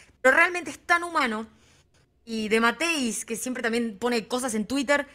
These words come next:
siempre pone que, tipo, lo mejor que puedes hacer para escribir a Peter Parker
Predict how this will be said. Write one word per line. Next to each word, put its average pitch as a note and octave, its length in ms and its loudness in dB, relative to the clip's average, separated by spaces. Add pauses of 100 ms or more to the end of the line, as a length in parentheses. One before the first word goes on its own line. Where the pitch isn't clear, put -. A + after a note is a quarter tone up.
(200)
siempre D4 280 -4
pone C#4+ 220 -6
que, A#3+ 80 -8
tipo, G#3+ 220 -6
lo G#3+ 100 -6
mejor C4 380 -2
que C4+ 80 -6
puedes B3 200 -6
hacer B3+ 260 -4
para G#3 120 0
escribir A#3+ 300 -2
a C4 80 0
Peter A#3+ 340 -2
Parker B3+ 540 2